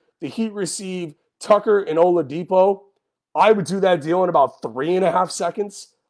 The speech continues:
I, I would not even think twice. I'm a little concerned with that type of trade, though, because why would the Heat be getting rid of not one, not two, but three of their big guys, especially Precious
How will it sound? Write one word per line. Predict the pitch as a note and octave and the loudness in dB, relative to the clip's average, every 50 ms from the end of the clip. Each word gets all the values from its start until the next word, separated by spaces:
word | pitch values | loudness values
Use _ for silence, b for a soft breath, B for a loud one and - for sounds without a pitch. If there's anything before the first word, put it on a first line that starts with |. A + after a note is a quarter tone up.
| _ - | _ -2
I, | C3+ D3+ - - | 0 0 0 0
I | C#3 C#3+ F3 G3+ | 0 0 2 2
would | F#3+ F3 D#3+ D3+ | 4 2 2 2
not | F3 F3+ F3+ F3+ | 2 2 2 2
even | F3+ F3 E3 C#3+ | 0 -2 -2 -6
think | C3 - F3 D#3+ C3+ - | -8 -8 -10 -10 -10 -12
twice. | - - C#3 C#3+ D#3 F#3 G3+ - - - b b b b b b b b | -14 -8 -6 -4 -4 -4 -6 -8 -14 -18 b b b b b b b b
I'm | C#3+ E3 F3+ | -4 -2 -2
a | F3+ | -2
little | E3 D#3+ D#3 E3 F3 F#3+ G3+ A3 A3 A3 A3 - - - _ _ _ _ _ _ _ _ _ | -2 -4 -2 2 4 6 8 8 8 8 6 4 0 -8 _ _ _ _ _ _ _ _ _
concerned | - - F#3+ F#3 F3+ - - - - G3 F3+ F#3 G3 G3+ G3+ G#3 G3+ F#3 | -14 -12 -12 -10 -10 -10 -8 -6 -2 -2 0 0 0 -2 -2 -4 -4 -6
with | E3 F3 E3+ | -6 -6 -4
that | F3+ E3+ E3+ E3+ | -2 -2 -2 -2
type | - F3+ F3 E3+ | -2 -4 -4 -4
of | E3+ D3+ - | -8 -10 -8
trade, | - E3 D#3+ E3 E3 | -4 -4 -2 -2 0
though, | D#3 F3 F3+ | 0 0 0
because | F3 D3+ D#3 C#3 - - E3+ E3 D#3+ D#3 C#3 - b b b b b b b | 0 -2 -8 -6 0 4 6 6 6 4 2 0 b b b b b b b
why | b A#2+ A#2+ C#3 D#3 F3 G3+ | b -6 -2 2 4 4 4
would | G3+ G3 G3 D#3 | 4 2 0 0
the | E3+ | -2
Heat | D3+ - - F#3+ F#3 - | -4 -4 -6 -12 -10 -8
be | D#3+ E3 | -8 -6
getting | C#3+ D#3+ E3+ E3 D#3+ C#3+ | -2 -2 -2 -2 -2 -4
rid | C#3 C#3+ D#3+ E3+ | -2 0 2 4
of | E3 D#3 C#3+ B2 | 4 4 4 2
not | C3 C#3+ D#3+ E3+ E3 D#3 | 0 2 2 2 2 0
one, | C3 C#3+ E3 E3+ D#3+ D3 | 2 4 4 4 4 2
not | C#3+ E3+ F3 D#3+ D3 | 0 0 0 -2 -4
two, | - - E3 D#3+ D#3 D3+ D3 b b b b b | -8 -6 -4 -2 -2 -2 -2 b b b b b
but | - C#3 C#3 - - | -2 -2 -2 -4 -10
three | - - A2+ G#2+ B2 C#3 D#3 F#3 G#3 | -10 -10 -8 -6 -4 -4 -2 2 4
of | A3+ A3 G#3+ | 4 4 4
their | A#3+ A3+ A#3 | 4 2 2
big | F#3+ D#3+ G3 G#3 F#3 | 4 2 2 2 4
guys, | G#3 G#3+ G#3+ A3 A3 G3 | 4 4 4 4 2 0
especially | F#3+ C#3 - G3 F#3+ G3 - G3+ F3+ | -4 -6 -4 -4 -4 -2 -2 -2 -4
Precious | D#3+ - - G3 G3 - - G#3 F#3+ F3 E3+ - - | -2 -2 -2 -2 -2 -2 0 0 0 0 -2 -6 -12